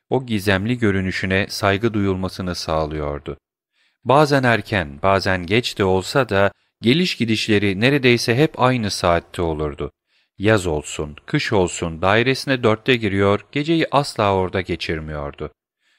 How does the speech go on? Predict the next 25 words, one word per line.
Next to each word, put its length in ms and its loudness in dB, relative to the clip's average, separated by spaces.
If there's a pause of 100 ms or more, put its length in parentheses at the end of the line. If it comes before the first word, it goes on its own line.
(120)
Küçük 340 -2
dairenin 600 2
ağzı 320 0
sıkı 280 -2
hizmetkarı 840 2 (260)
kışın 300 2
saat 360 2
üç 180 -2
buçukta 380 -2
şöminesini 640 -2
yakar, 460 0 (280)
yazında 480 2
yine 340 0
aynı 360 2
saatte 440 0
yukarı 460 0
dondurma 460 2
çıkarırdı. 680 -4 (580)
Gizemli 440 2
şahsiyet 640 0
söylediğimiz 760 0
gibi 280 -6
saat 520 -4
dörtte 340 -4
geliyordu. 640 -8